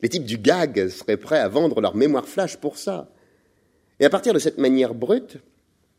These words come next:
il a imaginé douze têtes d'humains, comme on pouvait les voir avant la conquête. Oh, bien sûr, c'est une création d'artiste. Plus personne n'est là pour dire si ce qu'il a réalisé est proche de la vérité ou non, mais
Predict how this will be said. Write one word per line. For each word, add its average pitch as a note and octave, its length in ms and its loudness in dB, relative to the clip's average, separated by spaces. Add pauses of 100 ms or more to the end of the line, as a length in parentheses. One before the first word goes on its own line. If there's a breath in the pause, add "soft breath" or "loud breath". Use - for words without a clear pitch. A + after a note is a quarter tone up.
(720 soft breath)
il C3 120 4
a D3+ 40 10
imaginé F#3+ 500 4
douze F#3 580 -4
têtes F#3 300 0
d'humains, E2 420 -4 (600)
comme A#2 160 -2
on C3+ 40 2
pouvait D3+ 220 -2
les C#3 120 4
voir D#3 240 -2
avant C3 180 -2
la A2+ 100 -2
conquête. D#2+ 600 -12 (760 loud breath)
Oh, F#2 160 -2
bien C3+ 220 2
sûr, F3 280 2
c'est B2+ 180 -4
une B2+ 100 2
création C3+ 420 0
d'artiste. F3 480 -4
Plus C3+ 160 -8
personne C#3 400 0
n'est A#2+ 100 4
là D#3 140 2
pour C#3 180 -4
dire C#3 200 -2
si B2+ 120 -10
ce - 100 -12
qu'il B2 140 0
a A2 60 2
réalisé A2+ 460 0
est B2 40 4
proche B2 380 -2
de G#2+ 60 0
la G2+ 80 2
vérité G#2+ 360 -2
ou E3 100 0
non, A3+ 200 4
mais B2+ 160 2